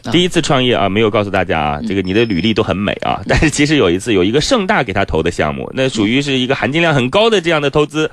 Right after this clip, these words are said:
Speaker 2: 嗯。
Speaker 1: 呃，这个企业来给你投的项目，但是失败了。
Speaker 2: 嗯，对，呃，这个问题的确很尖锐，这也是我们就是在这个第二次创业之前考虑了很长的时间。我们从第一个创-，创业里面吸取了什么教训？就是，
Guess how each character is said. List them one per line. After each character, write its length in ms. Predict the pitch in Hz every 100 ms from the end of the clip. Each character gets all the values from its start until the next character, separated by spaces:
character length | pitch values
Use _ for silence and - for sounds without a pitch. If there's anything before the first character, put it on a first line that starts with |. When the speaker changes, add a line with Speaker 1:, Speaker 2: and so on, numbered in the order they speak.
| -
Speaker 2:
嗯。 140 | 214 - -
Speaker 1:
呃， 200 | 120 139
这 120 | 143
个 60 | 135
企 200 | - 110
业 100 | 117
来 160 | 104
给 140 | 92 120
你 80 | 110
投 120 | 107
的 60 |
项 160 | 107 110
目， 60 | 101
但 80 | 117
是 80 | 110
失 80 | 123
败 180 | 120 87
了。 100 | - _ _ _ -
Speaker 2:
嗯， 140 | 123 131
对， 160 | 143 120 - -
呃， 280 | - 123 120
这 140 | 117 214
个 60 |
问 100 | 220
题 80 | 160
的 80 | 123
确 80 | 127
很 140 | 110
尖 180 | 117 123
锐， 220 | 135 -
这 100 | -
也 100 | 147
是 100 | 113
我 100 | 131
们 320 | 104 117 120 113
就 120 | -
是 360 | 113 113 107 98 - - - - -
在 240 | 147 127
这 80 | 120
个 80 | 123
第 140 | 117
二 60 | 156
次 80 | 139
创 180 | 147
业 60 | 127
之 100 | 113
前 180 | 113 117
考 160 | 110
虑 80 | 101
了 80 | 113
很 160 | 104 -
长 180 | 117
的 60 | 113
时 140 | -
间。 160 | - 101
我 40 |
们 120 | 101 127
从 180 | 127
第 120 | 156 202
一 40 |
个 120 | 165
创-， 220 | 143 151 120
创 160 | 151
业 60 | 147
里 40 |
面 60 | 113
吸 160 | 117 165
取 100 | 123
了 60 |
什 100 | 120
么 80 | 104
教 200 | 113 135
训？ 140 | 107 - - -
就 140 | 220
是， 180 | 196